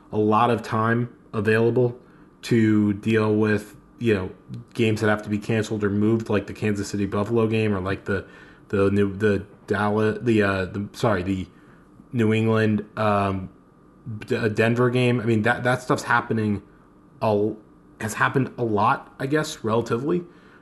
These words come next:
um, and will continue to happen. Um,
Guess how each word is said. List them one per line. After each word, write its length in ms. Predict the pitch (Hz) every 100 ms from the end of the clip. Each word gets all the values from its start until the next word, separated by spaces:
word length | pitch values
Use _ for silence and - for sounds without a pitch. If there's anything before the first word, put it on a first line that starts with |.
| -
um, 280 | 104 101 -
and 200 | 120 113
will 140 | 113 113
continue 440 | 110 135 160 127
to 100 | 95
happen. 440 | 92 92 92 92 - - - - - - -
Um, 340 | 120 107 104